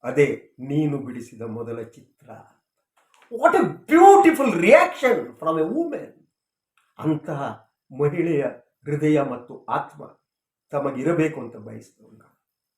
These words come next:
ಆದ್ರೆ ನಿಮಗೆ ಸಂಸಾರ ಇಲ್ಲ,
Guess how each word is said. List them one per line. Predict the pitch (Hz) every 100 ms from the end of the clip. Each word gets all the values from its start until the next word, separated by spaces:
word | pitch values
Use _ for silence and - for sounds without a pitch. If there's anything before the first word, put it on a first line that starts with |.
| _ _ _ _ _
ಆದ್ರೆ | 120 131 127 - _ _ -
ನಿಮಗೆ | 147 190 147 117 - _ _ _ _ _ _ _ _ _ _ _ -
ಸಂಸಾರ | 151 147 143
ಇಲ್ಲ, | 139 120 - - _